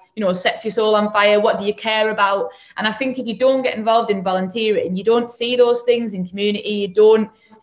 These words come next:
see that thing inside yourself that you're bothered about.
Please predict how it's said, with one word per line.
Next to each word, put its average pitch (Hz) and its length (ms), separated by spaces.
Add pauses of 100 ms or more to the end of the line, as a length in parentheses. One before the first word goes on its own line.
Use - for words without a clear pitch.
(420)
see 247 180
that - 220
thing 226 140
inside 202 420
yourself 190 460
that 180 180
you're 185 100
bothered 196 300
about. 247 420